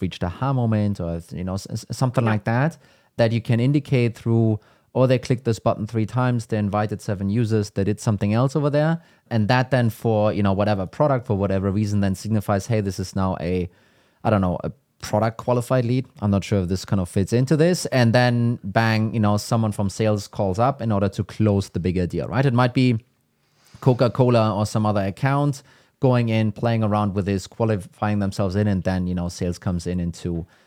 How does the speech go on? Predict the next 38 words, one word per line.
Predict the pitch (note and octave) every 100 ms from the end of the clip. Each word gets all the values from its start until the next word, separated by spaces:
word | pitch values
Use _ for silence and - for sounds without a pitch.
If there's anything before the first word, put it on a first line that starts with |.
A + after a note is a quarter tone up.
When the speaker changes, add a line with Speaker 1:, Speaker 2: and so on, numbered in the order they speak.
| _ -
Speaker 1:
uh, | F2 F2+ - G#2 -
ideally | A2+ G#2+ C3 A#2+
close | - - A#2 A2 G#2+ -
then | G2
the | F2+
bigger | F2 F2+
deal | F2 E2+
here. | F2+ - -
Is, | - -
is | A#2+ -
that, | C3
Speaker 2:
Yeah. | G3
Speaker 1:
that's | D3 C3+
kind | - C3+
of | A#2
the | G2+
motion | G2 F#2+ -
here, | E2+
right? | F2 - _ _ _ _ _ _ _ _
Speaker 2:
Kind | - A#3+ G3
of. | C#3+ - - _ _
The | G#3
thing | G3+ B3
is, | C4 G#3 F#3 - _
we | G3 G3+
should | - A3+ G3+
not | G3 A3 -
care | - G3 G#3
about | F#3+ G3 F#3+ G3
in | F3+ F3+
which, | F#3 G3+ - - - _ -
like, | G3+ - - -
so | - G#3 F#3+ -
it's, | G3 - -
it's | G3+ -
not | G#3+ A3 B3 -
really | A#3 A3+ G#3+ G3 F#3 F3 D#3+ _ _ _ _ _ _
fixed. | _ - G#3 - -